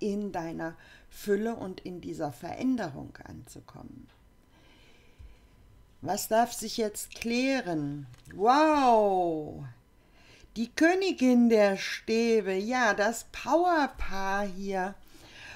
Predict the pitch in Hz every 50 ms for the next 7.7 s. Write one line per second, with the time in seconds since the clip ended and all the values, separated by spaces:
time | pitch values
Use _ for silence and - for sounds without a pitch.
0 | - - _ - - 208 220 220 220 226 226 214 - - - - - - _ _
1 | _ _ - - - - - - - _ - - - - 165 185 220 240 240 -
2 | - 226 233 247 254 247 - - - 247 247 240 240 240 - - 226 226 220 220
3 | - 208 214 233 254 262 285 - - - 233 220 208 214 - - 202 202 220 226
4 | - - - - 220 214 214 208 190 175 175 202 233 - 302 320 339 339 - 226
5 | 208 202 208 - - - _ - 147 - _ - - 208 202 - - - _ -
6 | 220 220 226 220 214 196 202 196 190 - - - - - - - - _ - 208
7 | 214 240 254 247 - - - - 226 233 240 240 233